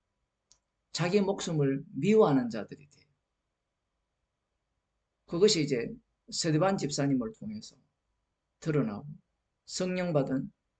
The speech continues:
성도들을 통해서 드러나게 됩니다. 예수님을 따르는 목적은 자기를 위함이에요.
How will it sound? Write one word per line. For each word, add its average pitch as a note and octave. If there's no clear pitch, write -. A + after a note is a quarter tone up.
성도들을 G#3
통해서 A#2
드러나게 C3+
됩니다. G2+
예수님을 F#3+
따르는 C#3
목적은 C3+
자기를 A3+
위함이에요. G#2+